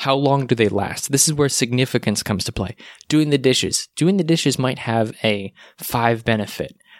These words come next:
but if it only lasts a day, it should be very low on the list. Now, on the opposite hand,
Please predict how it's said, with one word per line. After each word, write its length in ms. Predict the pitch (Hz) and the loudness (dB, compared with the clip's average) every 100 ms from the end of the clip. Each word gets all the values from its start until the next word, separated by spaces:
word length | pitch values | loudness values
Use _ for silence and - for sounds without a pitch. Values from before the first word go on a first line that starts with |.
| _ | _
but 100 | - | -2
if 100 | 131 | -2
it 60 | 131 | 0
only 200 | 151 160 | 0 2
lasts 300 | 139 143 - | 2 0 0
a 40 | 117 | -2
day, 380 | 139 123 107 - - - | 2 2 2 -2 -14 -4
it 120 | 113 | 0
should 160 | - 139 | 0 2
be 120 | 120 | 0
very 340 | 110 107 104 | 2 2 2
low 220 | 95 92 | 2 0
on 100 | 90 | -2
the 80 | 87 | -4
list. 520 | 92 113 - - - - _ - - | 0 0 0 -6 -6 -10 _ -20 -6
Now, 400 | 123 123 117 113 - | 0 2 2 0 0
on 220 | 120 113 | 0 2
the 160 | 113 - | 0 0
opposite 460 | 131 180 190 135 | 0 0 0 -2
hand, 340 | - 107 92 | -2 -4 -4